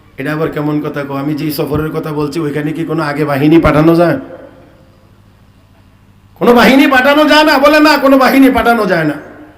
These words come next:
আচ্ছা, তাহলে আপনি ওখানে যাওয়ার জন্যে, আপনি ওখানে যাওয়ার জন্যে অনেক কথা,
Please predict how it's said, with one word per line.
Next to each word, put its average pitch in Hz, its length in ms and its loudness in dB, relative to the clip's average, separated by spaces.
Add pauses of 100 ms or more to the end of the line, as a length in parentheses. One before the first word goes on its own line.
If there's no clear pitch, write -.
(540)
আচ্ছা, - 300 -14 (880)
তাহলে 285 300 2
আপনি 285 340 0
ওখানে 285 320 2
যাওয়ার 277 340 2
জন্যে, 302 340 4 (680)
আপনি 254 320 0
ওখানে 294 320 2
যাওয়ার 285 360 2
জন্যে 262 220 2
অনেক 349 340 2
কথা, 240 360 0